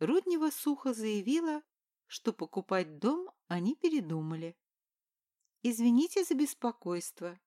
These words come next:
закончила она и отключилась. «Чёрт!»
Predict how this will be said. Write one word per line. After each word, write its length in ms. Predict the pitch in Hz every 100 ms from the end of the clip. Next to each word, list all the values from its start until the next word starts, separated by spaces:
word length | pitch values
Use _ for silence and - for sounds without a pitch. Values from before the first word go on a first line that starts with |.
| _ _ _ _ -
закончила 840 | 143 165 - 160 156 - 147 147
она 300 | 151 185 294 _ _ _ _
и 80 | 302
отключилась. 920 | - - 135 - 131 120 147 - - _ _ _ _ _ _ _ _ _
«Чёрт!» 720 | - - - 151 156 - -